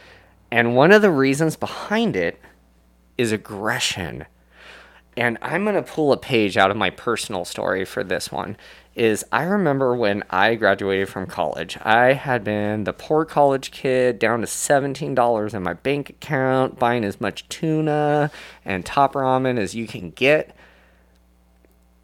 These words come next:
just to stay alive. And then I graduated, I had an income, and I went out and I bought a W R X. And I souped it up,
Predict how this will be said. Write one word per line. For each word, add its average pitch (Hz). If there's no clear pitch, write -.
just -
to 113
stay 107
alive. 101
And 135
then 139
I 104
graduated, 131
I 98
had 87
an 90
income, 139
and 104
I 95
went 117
out 135
and 110
I 104
bought 101
a 113
W 85
R 139
X. -
And 104
I 87
souped -
it 156
up, 98